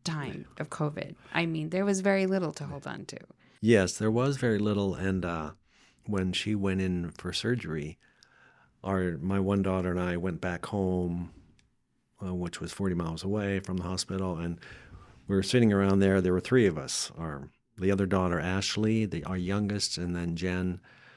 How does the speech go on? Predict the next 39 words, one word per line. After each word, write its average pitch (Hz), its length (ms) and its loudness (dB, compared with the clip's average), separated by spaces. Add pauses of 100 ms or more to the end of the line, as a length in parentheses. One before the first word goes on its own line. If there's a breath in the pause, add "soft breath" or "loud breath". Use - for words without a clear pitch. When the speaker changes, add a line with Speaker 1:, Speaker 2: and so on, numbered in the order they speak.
(280 loud breath)
Speaker 2:
and 98 100 -2
then 90 100 2
myself. 92 560 0
We 107 80 4
were 98 120 4
sitting 104 320 2
around, 87 580 -2
and 85 400 -4 (840)
there, 92 320 -2
you 87 240 0
only 104 220 2
have 95 180 -2
your 85 100 -6
faith 90 420 -4
and 82 80 -4
your 82 140 -4
thoughts. - 580 -6 (320)
Speaker 1:
Mm-hmm. 165 340 -6 (540 loud breath)
Speaker 2:
And 87 460 -4 (160)
we 101 140 0
occasionally 95 460 -2
would 85 200 -4
talk 95 320 -4
with - 160 -8
each 82 160 -6
other, 90 300 -2
but 87 100 -8
we 90 160 -4
were 90 100 -2
there 87 240 0
waiting, 87 560 0 (360 loud breath)
and 104 140 0
you 107 140 4
only 120 260 4
have 101 320 -2
your 85 120 -2
relationship 87 540 -6
with - 120 -12
God. 127 320 -8